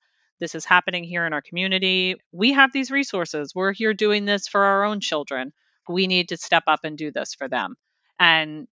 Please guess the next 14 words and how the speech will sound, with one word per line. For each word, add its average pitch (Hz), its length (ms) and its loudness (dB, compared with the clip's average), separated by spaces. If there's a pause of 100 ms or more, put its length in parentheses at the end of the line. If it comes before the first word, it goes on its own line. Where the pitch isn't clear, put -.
she - 280 0
did 170 200 0
that. 135 260 2
And 151 100 -14
she - 160 -6
pulled 165 220 -4
together 156 320 2
a 147 80 0
really 156 280 2
great 151 420 -2 (300)
group 165 240 -2
of 151 120 -2
people 160 440 2 (120)
who, 151 380 0